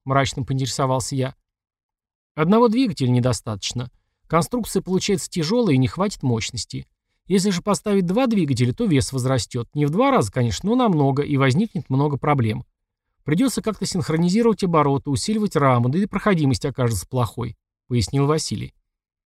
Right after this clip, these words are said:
"Так почему бы не облегчить машину? Потом ты исходишь из веса тяжелого грузовика и плюсуешь броню.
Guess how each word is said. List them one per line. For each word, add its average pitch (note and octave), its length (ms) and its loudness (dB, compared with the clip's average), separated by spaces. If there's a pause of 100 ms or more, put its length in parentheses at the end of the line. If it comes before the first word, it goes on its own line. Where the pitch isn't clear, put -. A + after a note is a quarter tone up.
(300)
"Так - 140 -8
почему A3 300 0
бы F#3 120 2
не D3+ 120 2
облегчить C#3 500 -2
машину? C#3+ 500 -2 (380)
Потом A#3 340 0
ты F3+ 120 -4
исходишь G#3 480 -2
из D#3 160 -4
веса F#3 260 -4
тяжелого E3+ 380 0
грузовика D3 580 0
и F#3 120 2
плюсуешь E3 440 -4
броню. C#3 460 0